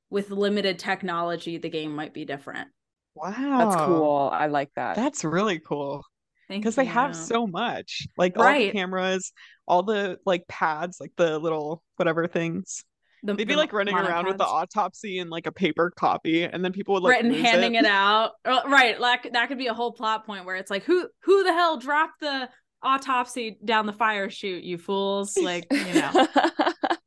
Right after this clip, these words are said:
Speaker 1: And I don't
Speaker 3: I
Speaker 1: know
Speaker 3: like that.
Speaker 1: where it would take place. I, it could just be a boarding school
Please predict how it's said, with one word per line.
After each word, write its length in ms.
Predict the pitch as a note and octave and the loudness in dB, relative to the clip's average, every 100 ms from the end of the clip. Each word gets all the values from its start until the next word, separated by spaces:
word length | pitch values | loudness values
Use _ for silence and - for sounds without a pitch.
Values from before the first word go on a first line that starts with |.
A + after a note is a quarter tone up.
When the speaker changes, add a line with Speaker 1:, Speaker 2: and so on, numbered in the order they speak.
| _ | _
Speaker 1:
And 160 | B3+ C4 C4 | 0 2 2
I 100 | D4 | 4
don't 120 | E4+ | 6
Speaker 3:
I 20 | |
Speaker 1:
know 60 | D4 | 8
Speaker 3:
like 140 | A#3+ | 6
that. 120 | G#3+ | 6
Speaker 1:
where 380 | A3+ A#3 B3+ C#4 | 6 4 4 2
it 120 | C4 | 0
would 160 | B3+ C4+ | -4 -4
take 300 | D4 C4 C4 | -2 -2 -4
place. 540 | - B3 B3 A#3+ - - | -2 2 2 0 -6 -4
I, 100 | G#3+ | -2
it 160 | A#3+ | -2
could 180 | - B3+ | -2 -4
just 240 | C4 C4+ A#3 | -4 -6 -6
be 140 | A#3 | -4
a 80 | G#3 | -2
boarding 380 | G3 G#3 G#3 A#3 | 0 -2 -2 -8
school 680 | - A#3+ G#3+ G#3 G#3 - | -8 -2 0 0 -2 -6